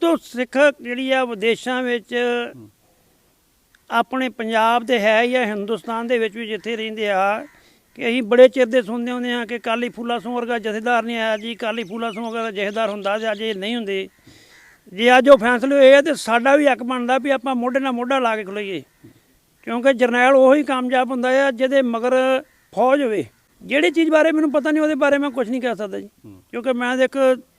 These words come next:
Speaker 1: ਸਿੱਧਾ ਸਾਦਾ ਬੰਦਾ ਸੇਵਾਦਾਰ ਹਾਂ।
Speaker 2: ਹੂੰ।
Speaker 1: ਕਿਉਂਕਿ ਗੱਲ ਉਹ ਕਰਨੀ ਚਾਹੀਦੀ ਹੈ ਜਿਹਦੇ ਬਾਰੇ ਪਤਾ ਹੋਵੇ। ਕੱਲ੍ਹ ਨੂੰ ਮੈਨੂੰ ਕੋਈ ਕਹੇ "ਬਾਬਾ ਜੀ ਦੱਸੋ ਤੁਸੀਂ ਕਦੋਂ ਵੇਖਿਆ?" ਤੇ ਮੈਂ ਕਦੋਂ ਦੱਸੂ?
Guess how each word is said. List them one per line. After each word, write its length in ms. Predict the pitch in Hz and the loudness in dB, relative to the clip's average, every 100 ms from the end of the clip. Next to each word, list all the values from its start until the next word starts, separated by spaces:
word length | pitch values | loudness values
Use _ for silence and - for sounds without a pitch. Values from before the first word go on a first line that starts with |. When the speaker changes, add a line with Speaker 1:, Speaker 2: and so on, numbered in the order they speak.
| _ | _
Speaker 1:
ਸਿੱਧਾ 300 | - 247 269 | -6 -2 -2
ਸਾਦਾ 400 | 240 240 254 247 - _ _ _ _ _ 190 | -2 0 0 -2 -6 _ _ _ _ _ -14
ਬੰਦਾ 320 | 208 220 226 | -10 -6 -6
ਸੇਵਾਦਾਰ 480 | - 208 220 214 220 | -6 -4 -2 0 -2
ਹਾਂ। 140 | 208 | -4
Speaker 2:
ਹੂੰ। 380 | 165 - _ - _ _ _ _ _ _ _ _ | -8 -12 _ -20 _ _ _ _ _ _ _ _
Speaker 1:
ਕਿਉਂਕਿ 220 | 233 240 277 | -8 -4 0
ਗੱਲ 260 | 247 254 | 2 8
ਉਹ 120 | 269 | 8
ਕਰਨੀ 240 | 269 269 277 | 8 2 0
ਚਾਹੀਦੀ 240 | 277 277 | -2 0
ਹੈ 60 | 294 | -2
ਜਿਹਦੇ 220 | 285 294 | 0 0
ਬਾਰੇ 200 | 277 277 | 2 2
ਪਤਾ 240 | 277 262 | 2 0
ਹੋਵੇ। 160 | 277 277 | 4 4
ਕੱਲ੍ਹ 180 | 277 277 | 2 -2
ਨੂੰ 80 | 285 | -2
ਮੈਨੂੰ 160 | 285 | -4
ਕੋਈ 120 | 277 | -4
ਕਹੇ 180 | 262 277 | -2 0
"ਬਾਬਾ 260 | 262 262 277 | 0 0 0
ਜੀ 60 | 277 | 0
ਦੱਸੋ 240 | 269 285 | -2 -2
ਤੁਸੀਂ 220 | 269 262 | -4 -4
ਕਦੋਂ 160 | 277 285 | -2 0
ਵੇਖਿਆ?" 340 | 262 233 240 226 _ - | 0 0 -4 -6 _ -14
ਤੇ 60 | 214 | -6
ਮੈਂ 180 | 226 233 | -6 -6
ਕਦੋਂ 240 | 220 262 | -6 -6
ਦੱਸੂ? 260 | 233 247 | -8 -10